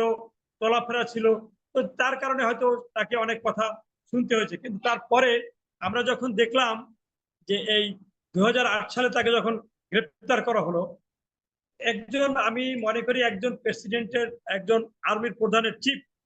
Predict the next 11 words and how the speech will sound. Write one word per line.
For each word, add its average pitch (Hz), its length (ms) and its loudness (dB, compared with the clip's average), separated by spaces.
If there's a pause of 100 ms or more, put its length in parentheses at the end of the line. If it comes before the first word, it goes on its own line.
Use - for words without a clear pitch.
(440)
আর্মি 208 200 -4
প্রধানের 226 640 -2
ছেলে, 208 280 4 (640)
প্রেসিডেন্টের 220 580 0
ছেলে 226 320 -2 (220)
এবং 202 220 -10 (380)
প্রধানমন্ত্রীর 233 680 0
ছেলে, 156 200 -4 (760)
সেই 233 220 2
হিসেবে 277 300 6
তার 226 220 2